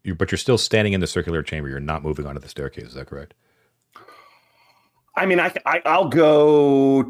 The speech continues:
Speaker 2: T-, oh, you know what? Why not? I, why, it's, it's, I'm gonna regret this when I get, you know, f-,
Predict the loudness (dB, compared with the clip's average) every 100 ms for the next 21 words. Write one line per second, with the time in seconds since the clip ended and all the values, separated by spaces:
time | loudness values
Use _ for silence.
0 | -4 -8 -8 -18 -20 _ _ _ _ _
1 | _ _ _ _ _ _ _ _ _ _
2 | -20 -20 -20 -16 -8 -4 -4 -6 -8 -8
3 | -8 -10 -8 -8 -6 -10 -10 -12 -16 -18
4 | -20 _ _ _ _ -20 -20 _ -20 -20
5 | _ _ -12 -6 -6 -6 -6 -6 -6 -8
6 | -8 -8 -8 -10 _ -10 -8 -8 -14